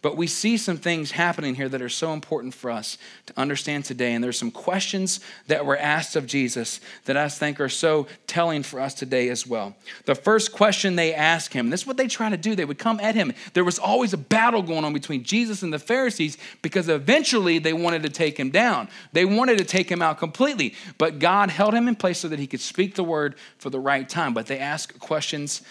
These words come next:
like this, "Where is your Father?" 'Cause Jesus was talking to them about this heavenly Father and talking to them about him standing as a witness. According to Jewish law,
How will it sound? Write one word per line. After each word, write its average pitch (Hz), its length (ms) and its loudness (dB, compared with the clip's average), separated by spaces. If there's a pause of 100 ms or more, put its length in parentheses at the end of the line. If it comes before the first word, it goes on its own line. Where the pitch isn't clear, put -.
(180)
like 131 280 -4
this, 117 280 -4
"Where 156 300 4
is 190 180 2
your 160 120 0
Father?" 156 520 -6 (1500)
'Cause 151 200 -4
Jesus 240 360 2
was 180 140 -2
talking 226 400 2
to 147 140 -4
them 131 240 0
about 147 320 -2
this 139 180 -6
heavenly 202 400 0
Father 175 500 -4 (280)
and 139 120 -2
talking 220 360 2
to 190 120 0
them 165 200 0
about 147 300 0
him 196 280 2 (160)
standing 220 640 2
as 175 180 0
a 160 60 0
witness. 190 320 2
According 262 400 2
to 147 80 -4
Jewish 160 380 0
law, 214 340 2